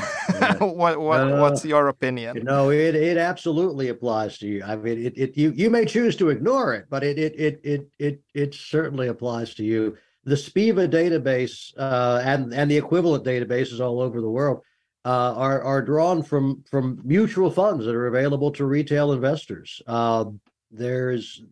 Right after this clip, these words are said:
Speaker 2: uh, you know, there, there's no data of which I'm aware, uh, that in, in
Speaker 1: Mm.
Speaker 2: any market, uh, that says the majority of active managers in this particular market, uh, are likely to outperform. And, and what, what I say to people, retail or institutional, is always, uh,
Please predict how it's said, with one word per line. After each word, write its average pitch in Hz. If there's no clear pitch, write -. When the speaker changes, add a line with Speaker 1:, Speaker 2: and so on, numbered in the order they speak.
Speaker 2:
uh, 113
you 131
know, 117
there, 120
there's 139
no 202
data 156
of 139
which 143
I'm 135
aware, 110
uh, 113
that 113
in, 143
in 175
Speaker 1:
Mm. 151
Speaker 2:
any 202
market, 120
uh, 120
that 123
says 127
the 123
majority 139
of 123
active 127
managers 117
in 110
this 139
particular 117
market, 110
uh, 110
are 110
likely 107
to 98
outperform. 110
And, 156
and 180
what, 214
what 220
I 180
say 208
to 170
people, 139
retail 165
or 156
institutional, 127
is 107
always, 117
uh, 117